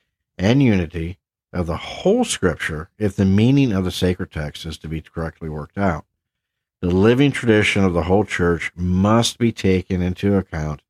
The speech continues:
along with the harmony which exists between elements of the faith. So it's a task of you and me to work according to these rules toward a better understanding and an explanation of the meaning of sacred scripture.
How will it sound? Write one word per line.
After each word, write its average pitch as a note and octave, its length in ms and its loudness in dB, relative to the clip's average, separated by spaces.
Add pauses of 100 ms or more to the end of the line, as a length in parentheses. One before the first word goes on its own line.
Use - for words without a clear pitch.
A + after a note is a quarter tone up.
(420)
along F#2 460 2
with F#2 140 0
the - 80 -4
harmony G#2+ 760 0
which E2 220 -6
exists F2 360 -2
between E2+ 440 -4
elements F#2 480 -2
of E2 200 -12
the E2 80 -10
faith. F2 520 -8 (920)
So G#2+ 180 2
it's G2+ 140 -4
a G2 80 0
task B2 640 0
of F2+ 140 -2
you F#2+ 160 2
and G2 120 0
me D#2+ 320 -10 (520)
to G2 100 -2
work G2 380 2
according A#2 720 0
to F2 160 -10
these F#2 300 0
rules F#2 560 -4 (400)
toward G#2 220 2
a G2 40 4
better G#2 320 2
understanding F2 720 0
and F2+ 200 -2
an F2 160 -4
explanation D#2+ 840 -4 (440)
of F#2+ 120 -2
the F#2 80 2
meaning D#2+ 320 -2
of D2 80 -8
sacred - 380 -6
scripture. - 540 -2